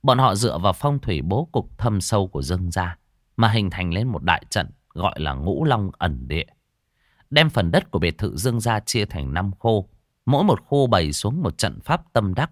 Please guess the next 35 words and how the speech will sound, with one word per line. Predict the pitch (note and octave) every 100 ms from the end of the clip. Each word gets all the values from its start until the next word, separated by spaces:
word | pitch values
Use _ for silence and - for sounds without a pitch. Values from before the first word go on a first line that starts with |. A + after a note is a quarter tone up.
| _
của | D2
mỗi | C#2+ E2
nhà. | C#3+ G#2 C#2+ B1+ _ _ _ _ _ _ -
Điều | B2+
đặc | A#2 A#2
biệt | A2
ở | G2+ E2+
đây | A2+ A#2+
là | E2+
phương | C#2 - A#2
vị | G#2+ G2 -
của | -
năm | C2+ G2 G2
khu | - A2 G#2 _ _
được | - G#2+
sắp | - F3+ -
xếp | - F3 - _
theo | - G2+ F#2 F2
lối | F2 G2+
ngũ | B2+ A2+ F2
hành, | A#2+ F2 B1+ - _ _ _ _ _ _
khiến | - - B2+ F#3 G3
cho | C#3 A#2+ A2+
trận | - C#2+
pháp | - E3 -
nhỏ | G#2+ C#2+
của | -
năm | C2+ F2 A2
nhà | F#2 D2 C2 - _ _
tồn | - A2+
tại | F#2+ F#2
một | D#2 D#2
sợi | - -
dây | - G2
liên | F2+ F#2+ F2+